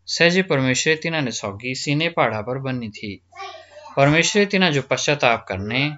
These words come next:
कने फिर पी तीसरी आराधना करने खातर चेतावनी देने जो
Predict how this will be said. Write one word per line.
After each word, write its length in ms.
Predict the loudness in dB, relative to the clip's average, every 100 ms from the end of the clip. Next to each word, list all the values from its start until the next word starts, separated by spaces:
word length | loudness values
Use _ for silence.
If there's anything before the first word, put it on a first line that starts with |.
| -6
कने 140 | -6
फिर 220 | 0 2
पी 240 | 2 4 4
तीसरी 380 | 2 -2 0 2
आराधना 380 | 4 2 0
करने 340 | -4 -4 -4 -4
खातर 360 | -4 -4 -6
चेतावनी 540 | -4 -4 0 0 2 0
देने 280 | 0 -2 -4
जो 380 | -6 -6 -8